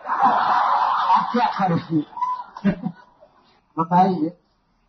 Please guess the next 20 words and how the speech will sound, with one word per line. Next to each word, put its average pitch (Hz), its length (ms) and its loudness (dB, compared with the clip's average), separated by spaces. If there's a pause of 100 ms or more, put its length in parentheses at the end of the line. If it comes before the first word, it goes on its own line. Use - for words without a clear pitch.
(1600)
इस - 320 2
तरह 226 260 6
का 214 200 2
अधिकार 180 840 4 (360)
केवल 226 440 6
कृष्ण - 560 -6
को 156 360 0
है, 147 160 2 (440)
समझे? 202 440 -6 (600)
आप - 380 4
केवल 247 360 6
कृष्ण 240 400 -4
से 226 160 -12
कह 202 260 4
सकते - 360 -8
हैं 185 160 0
कि, 165 140 -12
"हे 180 180 -2
कृष्ण, 175 480 -6
आप 180 220 2